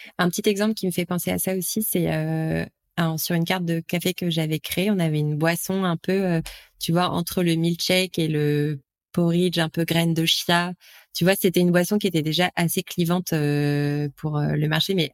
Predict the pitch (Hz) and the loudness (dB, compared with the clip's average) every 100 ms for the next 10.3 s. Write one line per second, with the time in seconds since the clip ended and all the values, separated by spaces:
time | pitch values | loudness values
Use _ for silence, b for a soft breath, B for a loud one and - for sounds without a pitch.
0 | - 160 160 190 208 _ 196 - 190 165 | -2 -2 0 -2 -4 _ -2 0 0 2
1 | 160 202 - _ 175 180 185 151 147 - | 0 0 -4 _ 2 4 4 2 0 -4
2 | 208 190 175 156 147 - 165 160 175 160 | 0 2 2 0 -2 -2 0 0 -2 0
3 | 151 147 143 - 151 147 151 156 170 180 | 2 2 0 0 0 2 2 2 2 2
4 | 165 147 151 139 _ 160 156 - - 151 | 0 0 -4 -6 _ 0 2 0 -2 0
5 | 156 196 208 175 156 165 185 202 - - | 2 2 0 -2 0 0 0 -2 -4 -2
6 | 165 170 160 160 175 - 185 160 160 156 | 0 -2 -2 -6 -4 -6 -2 -2 -2 -2
7 | 151 156 - 180 - 160 156 143 139 151 | -4 -4 -2 -2 0 0 2 -2 -2 -2
8 | 160 156 156 160 175 185 165 151 147 156 | 0 0 2 2 2 0 -4 -6 -4 -4
9 | 156 160 156 165 170 165 165 156 151 151 | -4 -2 0 0 0 0 0 0 -2 -2
10 | 151 160 | 0 0